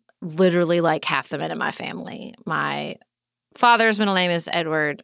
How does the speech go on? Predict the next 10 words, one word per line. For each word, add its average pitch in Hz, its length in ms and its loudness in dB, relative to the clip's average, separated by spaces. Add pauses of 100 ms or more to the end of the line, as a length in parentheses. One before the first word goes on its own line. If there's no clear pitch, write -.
My 156 300 -4
stepfather's 233 500 2
middle 175 160 -2
name 156 160 -4
is 147 80 -8
Edward. 139 320 -4
My 131 220 -8 (100)
grandfather, 190 600 4
my 247 140 2
great-grandfather, 151 840 0